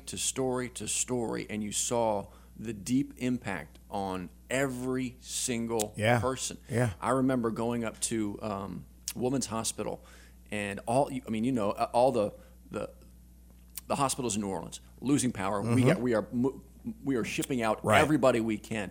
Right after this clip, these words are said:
Speaker 2: Right.
Speaker 1: and all the, the newborns or the immediately expectant mothers
Speaker 2: Yeah.
Speaker 1: were flying into Baton Rouge on helicopters, and they were putting them at Women's Hospital.
Speaker 2: Yeah.
Speaker 1: And I remember going up to the roof of that hospital with a big old camera on my shoulder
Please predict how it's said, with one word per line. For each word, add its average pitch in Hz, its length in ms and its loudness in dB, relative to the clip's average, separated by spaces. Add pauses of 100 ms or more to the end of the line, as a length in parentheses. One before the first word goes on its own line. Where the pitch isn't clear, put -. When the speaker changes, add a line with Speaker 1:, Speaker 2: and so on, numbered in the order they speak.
(100)
Speaker 2:
Right. 95 200 4
Speaker 1:
and - 160 -2
all 147 280 0
the, 107 260 -2 (180)
the 120 80 -4
newborns 117 640 0
or 117 100 0
the 110 160 -2 (180)
immediately 139 500 2
expectant 123 500 -2
mothers 104 360 0
Speaker 2:
Yeah. 82 60 -4 (220)
Speaker 1:
were 120 120 -4
flying 135 460 0
into 120 220 0
Baton 107 320 -2
Rouge 127 340 -2
on 107 80 -4
helicopters, 123 540 -2
and 123 100 -2
they 120 60 2
were 117 80 -2
putting 185 320 -4
them 113 180 -4 (260)
at 127 120 -2
Women's 135 240 0
Hospital. 139 420 -8 (100)
Speaker 2:
Yeah. 90 220 -2
Speaker 1:
And 104 120 -2
I 120 40 -2
remember 143 220 -4
going 127 240 2
up 123 100 -4
to 117 60 -6
the 107 120 -2
roof 113 480 -4 (100)
of 101 260 -6
that 104 160 0
hospital 110 420 -6
with 113 180 -6
a 104 120 -6 (300)
big 127 120 0
old 117 160 2
camera 120 340 -2
on 107 60 0
my 104 140 -2
shoulder 110 440 -2